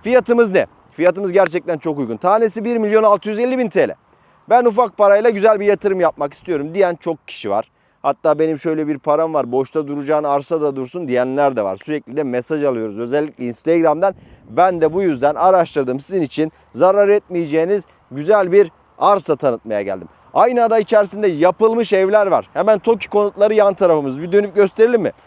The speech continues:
Burada bir tane ev var. Hatta onun yanında bir tane daha ve yanında bir tane daha var. Drone görüntülerini de izleyeceksiniz.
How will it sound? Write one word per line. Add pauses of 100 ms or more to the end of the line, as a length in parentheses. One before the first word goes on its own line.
(220)
Burada
bir
tane
ev
var.
Hatta
onun
yanında
bir
tane
daha
ve
yanında
bir
tane
daha
var.
Drone
görüntülerini
de
izleyeceksiniz.